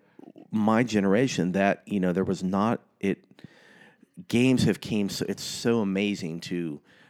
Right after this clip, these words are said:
see how far games have came. Like, the, the games now for computer and consoles, you could only get that experience in a stand-up arcade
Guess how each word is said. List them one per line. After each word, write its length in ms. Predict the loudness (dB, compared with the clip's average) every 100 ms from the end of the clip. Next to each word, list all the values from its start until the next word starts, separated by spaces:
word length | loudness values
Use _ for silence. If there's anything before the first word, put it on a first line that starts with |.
| _
see 300 | -10 -4 -4
how 240 | -2 -2
far 320 | -2 -2 -2 -2
games 420 | -4 -4 -4 -6
have 140 | -8
came. 440 | -8 -8 -6 -8 -6
Like, 360 | -6 -6 -8 -18 -20 -20 -6
the, 180 | -2 -2
the 160 | -2
games 420 | 0 2 2 2
now 280 | 0 0 0
for 120 | -2
computer 640 | -2 -2 0 0 0 0 -2
and 160 | -4
consoles, 800 | -6 -4 -4 0 2 2 0 -6 -16 -20 -6
you 140 | 0 2
could 160 | 2
only 200 | 2 2
get 220 | 2 0 2
that 140 | 0
experience 800 | 0 -2 -4 -2 -2 -4 -6 -6
in 80 | -6
a 60 |
stand-up 580 | -8 -6 -6 -4 -4 -4
arcade 680 | -4 -4 -4 -6 -6 -12